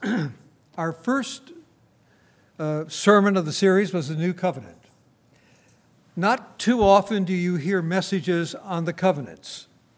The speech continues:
and there's a reason for it, as I will explain as we go through it. Now,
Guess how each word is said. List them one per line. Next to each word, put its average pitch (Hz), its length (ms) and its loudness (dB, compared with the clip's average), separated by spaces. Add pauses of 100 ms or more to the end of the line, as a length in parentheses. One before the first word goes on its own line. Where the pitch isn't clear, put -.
(540)
and 165 120 -2
there's 170 180 0
a 170 80 -2
reason 185 500 -2
for 185 480 2
it, - 160 -6 (320)
as 143 220 -12
I 156 180 -4
will 151 200 -6
explain 156 640 -8 (440)
as 127 140 -12
we 151 140 -6
go 147 160 -4
through 160 300 -4
it. - 160 -18 (840)
Now, 180 360 2